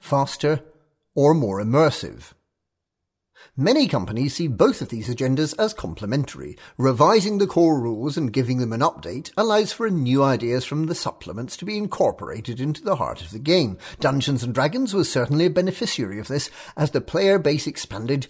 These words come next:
with a variety of ideas coming from player suggestions and new designers coming in with their own interpretations. Third edition and fifth edition are incredibly popular game systems.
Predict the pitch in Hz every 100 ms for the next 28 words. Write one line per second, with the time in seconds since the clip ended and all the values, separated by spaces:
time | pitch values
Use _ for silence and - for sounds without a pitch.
0 | - 143 135 127 131 151 247 220 127 110
1 | 110 127 123 165 - 113 110 - 90 -
2 | 220 202 120 110 117 - 185 190 180 151
3 | 120 123 202 180 107 98 117 127 - 117
4 | 107 113 156 156 165 151 104 101 - 131
5 | 139 85 - 92 170 185 - 80 - -
6 | _ - - - _ - 175 196 185 196
7 | - 202 190 - 104 95 - 233 - 117
8 | 101 107 143 147 - 135 135 151 - -
9 | 247 139 92 113 - - 135 156 156 123
10 | 104 110 - 98 101